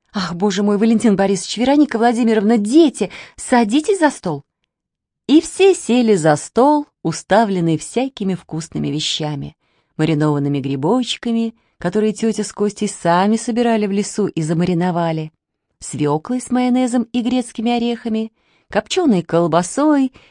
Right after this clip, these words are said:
и пирожками с разной начинкой, и с капустой, и с рисом с яйцами, и даже с картошкой — и салатом из помидоров и огурцов.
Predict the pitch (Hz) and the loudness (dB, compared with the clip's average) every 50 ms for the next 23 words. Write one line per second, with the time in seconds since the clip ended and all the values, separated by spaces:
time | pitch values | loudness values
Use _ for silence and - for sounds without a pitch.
0 | _ - - 233 220 - 190 170 170 170 - - - - 180 214 247 254 247 226 | _ -2 0 0 2 4 4 4 4 2 0 -4 -4 -2 0 2 2 2 2 0
1 | 226 220 - - 214 214 214 214 208 196 190 190 190 190 185 - - 190 190 196 | 0 -2 -2 -4 -2 0 0 -2 -2 -2 -4 -4 -4 -6 -6 -8 -6 -4 -4 -4
2 | 190 180 - 190 175 175 175 _ _ _ _ - 139 - - 131 131 - - 226 | -4 -6 -6 -8 -8 -8 -10 _ _ _ _ -12 -12 -8 -6 -8 -6 -4 -4 -4
3 | 277 269 262 - - _ - 208 208 214 _ _ _ _ _ - 220 - - 302 | -4 -4 -6 -10 -12 _ -8 -8 -8 -8 _ _ _ _ _ -6 -6 -4 -2 -2
4 | 320 302 - - 151 139 135 - - 131 175 226 262 254 233 - - 220 214 214 | -2 -2 0 0 -2 -2 -2 -4 -6 -2 0 0 0 0 -2 -4 -4 -2 -2 -2
5 | 208 208 _ _ _ _ _ - - 165 185 185 175 175 175 - - 160 165 180 | -2 -6 _ _ _ _ _ -6 -2 0 0 0 0 -2 -6 -6 -6 -6 -6 -6
6 | 185 _ - 202 233 240 208 165 - - - 151 147 135 - _ _ _ _ _ | -6 _ -2 0 0 0 0 -2 -4 -8 -8 -8 -8 -8 -10 _ _ _ _ _
7 | _ _ _ _ - 240 262 226 - - - 135 131 117 120 160 214 240 233 - | _ _ _ _ -4 -2 -2 -2 -2 -2 -4 -4 -2 -2 0 0 0 0 0 -2
8 | 220 202 - _ _ - 156 - - - 143 131 127 123 127 175 226 247 226 202 | -4 -6 -6 _ _ -10 -10 -10 -10 -8 -6 -6 -6 -4 -2 0 0 0 0 -4
9 | 185 _ _ - 156 156 143 - 143 135 - - - 131 135 135 - _ | -6 _ _ -4 -4 -4 -4 -6 -10 -10 -10 -10 -10 -10 -10 -10 -14 _